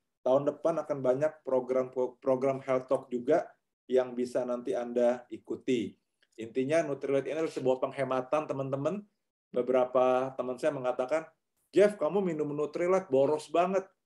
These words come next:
Enggak, buat saya pribadi, penghematan keluarga kami itu gara-gara kita mengkonsumsi Nutrilite. Hemat biaya rumah sakit,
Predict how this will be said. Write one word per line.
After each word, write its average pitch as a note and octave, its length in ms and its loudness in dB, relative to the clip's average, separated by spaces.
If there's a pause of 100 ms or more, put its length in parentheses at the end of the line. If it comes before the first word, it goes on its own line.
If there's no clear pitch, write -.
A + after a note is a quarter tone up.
Enggak, C#3+ 320 0 (160)
buat B2+ 160 2
saya C3 160 0
pribadi, C#3 560 2 (320)
penghematan C#3 640 -2
keluarga C#3 320 2
kami D3+ 500 0
itu C#3+ 220 -4
gara-gara B2 480 0
kita C3+ 160 -8
mengkonsumsi B2 720 -8
Nutrilite. G#2 640 -6 (400)
Hemat B2+ 320 -4
biaya A2 320 -2
rumah A2+ 160 -4
sakit, C3 560 0